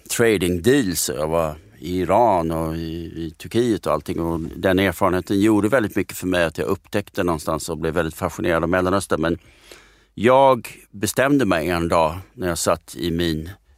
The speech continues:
bil att jag skulle bara vända hela livet.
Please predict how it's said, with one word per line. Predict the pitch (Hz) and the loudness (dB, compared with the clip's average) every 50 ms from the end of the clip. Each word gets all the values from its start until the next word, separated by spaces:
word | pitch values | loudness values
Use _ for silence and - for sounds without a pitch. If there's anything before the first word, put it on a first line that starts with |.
| _ _ _ | _ _ _
bil | - 123 107 82 73 92 95 98 - - _ _ _ _ _ _ _ _ - - - _ _ _ _ _ _ _ | 2 2 2 2 -2 -4 -6 -6 -10 -14 _ _ _ _ _ _ _ _ -20 -20 -20 _ _ _ _ _ _ _
att | - 90 - - | -8 -8 -4 -4
jag | 101 87 | -4 -4
skulle | - - 107 90 90 | -2 -2 -2 -2 0
bara | 73 82 87 85 82 78 76 73 - - - _ _ _ _ _ _ _ _ _ _ _ _ _ _ _ _ _ | 2 2 4 4 4 2 0 -4 -8 -14 -20 _ _ _ _ _ _ _ _ _ _ _ _ _ _ _ _ _
vända | - 117 113 104 90 85 95 | 2 2 2 4 2 0 0
hela | 98 101 95 87 | 2 2 2 4
livet. | 92 107 113 71 62 - - - - - | 4 2 2 0 -2 -8 -10 -14 -16 -16